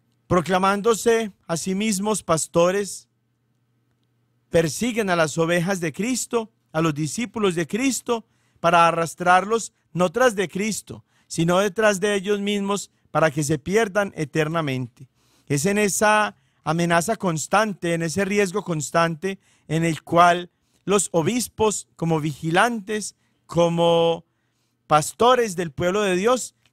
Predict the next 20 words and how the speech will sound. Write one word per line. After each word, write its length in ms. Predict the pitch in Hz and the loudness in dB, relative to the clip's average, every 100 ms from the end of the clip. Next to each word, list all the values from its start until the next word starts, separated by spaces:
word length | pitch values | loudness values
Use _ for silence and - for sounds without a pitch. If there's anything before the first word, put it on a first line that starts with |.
| _ | _
tienen 280 | 175 190 202 | -2 0 0
esa 160 | 196 | -2
tarea 340 | 185 160 170 175 | 0 2 2 0
tan 140 | 175 | -4
importante 800 | 156 - 139 - 156 151 180 180 _ _ | -4 -4 -4 0 0 -2 -8 -12 _ _
para 180 | 160 156 | -2 -2
cuidar 380 | 147 160 165 160 | 0 0 2 2
de 140 | 190 | 0
ellos 240 | 202 185 190 | -2 -2 -4
mismos 480 | 226 240 220 - - _ | -4 -4 -4 -6 -14 _
y 140 | 156 147 | -8 -4
cuidar 360 | 165 165 160 | 0 2 2
del 180 | 156 180 | 0 -4
pueblo 480 | - 185 175 180 - | -2 0 0 -4 -6
de 200 | 139 143 | -6 -4
Dios, 300 | 135 147 131 | 0 0 -2
del 160 | 143 139 | -4 -2
rebaño 460 | 147 160 208 185 | 2 2 2 0
de 120 | 160 143 | -2 -2
Dios. 460 | 131 113 - - | -2 -6 -8 -16